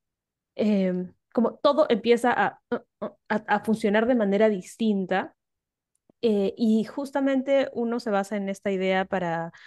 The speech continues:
notar que cuando el sistema familiar empieza a, o cuando un elemento del sistema familiar empieza a fallar, es necesario, entre comillas, o repararlo o suplantarlo,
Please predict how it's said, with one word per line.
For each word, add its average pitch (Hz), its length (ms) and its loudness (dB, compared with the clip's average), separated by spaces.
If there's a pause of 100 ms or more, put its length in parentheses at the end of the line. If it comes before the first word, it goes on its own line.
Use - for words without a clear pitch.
(200)
notar 214 540 2
que 190 120 -12
cuando 185 260 -2
el 185 80 -4
sistema 240 440 -2
familiar 175 640 -2 (120)
empieza 247 800 0
a, 180 580 -4 (340)
o 214 180 2
cuando 196 420 4
un 277 420 0
elemento 196 680 0
del 170 160 -4
sistema 190 400 -4
familiar 180 540 -2
empieza 185 420 -4
a 202 40 -6
fallar, 175 580 0 (360)
es 233 180 2
necesario, 220 760 2 (260)
entre 196 220 -4
comillas, 202 480 0
o 208 120 2
repararlo 196 840 0
o 202 80 -2
suplantarlo, - 720 -6